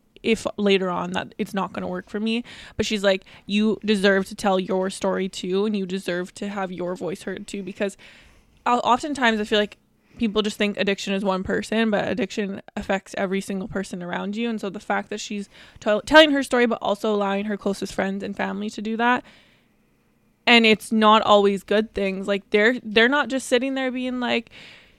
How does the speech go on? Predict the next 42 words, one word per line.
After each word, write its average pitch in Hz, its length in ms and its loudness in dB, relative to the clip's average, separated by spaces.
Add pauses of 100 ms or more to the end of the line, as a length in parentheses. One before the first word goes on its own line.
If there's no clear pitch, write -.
(160)
"It 285 120 2
is 269 160 4
what 254 140 8
it 220 100 10
is." 208 240 10
Like, 208 160 4
they're 214 220 4
telling 220 500 2
the 220 120 0
fucking 214 420 -6
truth 220 340 0
of 190 100 -6
how 202 220 0
hard 208 300 0
it - 80 -6
was 196 180 -2
and 208 100 -4
how - 140 -6
much 202 260 -8
it 196 120 -8
affected 202 400 -10
them. 214 240 -2
And 202 100 -4
I 196 60 -4
have 214 100 -10
so 226 360 -4
much 220 240 -6
respect 202 400 -10
for 202 100 -14
her. 196 100 -6
I 196 100 -8
can't 202 260 -10
imagine 208 380 -6
how 214 140 -8
difficult 202 540 -10
it 190 100 -6
is 208 140 -6
hearing 208 360 -4
that, 233 220 -2
but 202 120 -4
I 196 80 2
think 202 400 -8